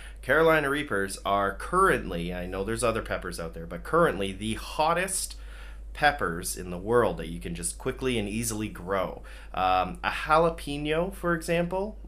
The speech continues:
um, on the Scoville level, which is the way that they rank the heat, is about a thousand Scovilles. So that's a jalapeno.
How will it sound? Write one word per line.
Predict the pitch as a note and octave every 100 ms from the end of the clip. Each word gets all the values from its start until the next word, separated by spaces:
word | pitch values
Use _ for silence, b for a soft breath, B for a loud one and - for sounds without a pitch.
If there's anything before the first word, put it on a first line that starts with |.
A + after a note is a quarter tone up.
| -
um, | G2 G2 G2 F#2+ F#2+ F2+
on | G#2+ G#2+
the | G2
Scoville | - - - C#3+ E3 C3 G#2+ F#2 F2
level, | D#2+ E2+ E2 A#2+
which | G#2+ G#2+
is | G2
the | G2+
way | G2+
that | G2 F2+
they | F#2+ F2+ F2+ b -
rank | G2+ A2 A2 -
the | A2+
heat, | - G2+ F2 - - b b b
is | A#2 A#2
about | B2+ E3
a | D#3
thousand | - B2 G#2+ G#2+ G#2 F#2+
Scovilles. | - C2 - - - - -
So | - F#2+
that's | G2+ B2
a | A#2
jalapeno. | A#2 G2 - F2+ D#2